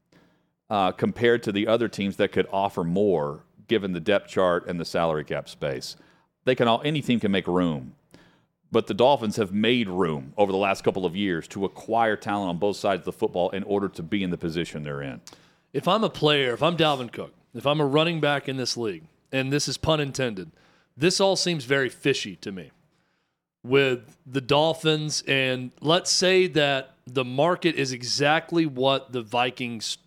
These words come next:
Speaker 2: told him, right? That the Vikings
Speaker 1: Right.
Speaker 2: got, getting rid of him because they didn't want to pay that much money for a running back, whatever the reason. It just is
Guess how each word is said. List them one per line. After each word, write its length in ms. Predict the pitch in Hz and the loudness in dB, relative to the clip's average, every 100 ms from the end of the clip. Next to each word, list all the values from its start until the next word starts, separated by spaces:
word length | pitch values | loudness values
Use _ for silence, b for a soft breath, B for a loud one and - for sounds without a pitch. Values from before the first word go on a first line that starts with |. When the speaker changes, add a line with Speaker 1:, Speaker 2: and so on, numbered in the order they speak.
| - | -16
Speaker 2:
told 360 | - 120 113 92 | -4 -2 -2 -6
him, 120 | 82 _ _ _ _ _ _ _ _ | -16 _ _ _ _ _ _ _ _
right? 440 | 123 127 139 135 123 | 0 2 2 -2 -2
That 240 | 123 107 | -2 -2
the 80 | 120 | -6
Vikings 640 | 117 139 151 156 147 - | 2 2 2 -2 -2 0
Speaker 1:
Right. 360 | 98 87 - 135 | 4 2 0 -4
Speaker 2:
got, 260 | 135 127 _ _ _ | -2 -2 _ _ _
getting 640 | 143 127 127 123 190 190 180 | -6 -6 -8 -2 2 4 4
rid 100 | 185 | 2
of 120 | 156 | 2
him 160 | 175 | 0
because 720 | 156 - 165 160 156 147 - b b b - | 0 0 2 4 2 0 -4 b b b -2
they 120 | 143 | 2
didn't 140 | 170 160 | 2 2
want 120 | 160 | 0
to 40 | |
pay 200 | - 156 | 2 2
that 140 | 147 135 | 2 0
much 200 | 135 139 | -2 -2
money 240 | 135 127 | -2 -2
for 180 | - 123 | -2 0
a 40 | |
running 320 | 120 151 147 | 2 0 0
back, 320 | 135 131 127 123 _ _ _ | 0 2 0 -4 _ _ _
whatever 460 | 135 131 139 135 123 | -4 2 2 2 0
the 100 | 120 | -2
reason. 460 | 120 117 95 80 _ _ _ _ _ _ - | -2 -2 -6 -14 _ _ _ _ _ _ -2
It 220 | 156 151 | 0 0
just 360 | 131 208 214 - _ _ _ _ | 0 0 0 -4 _ _ _ _
is 320 | - 165 135 | 0 0 0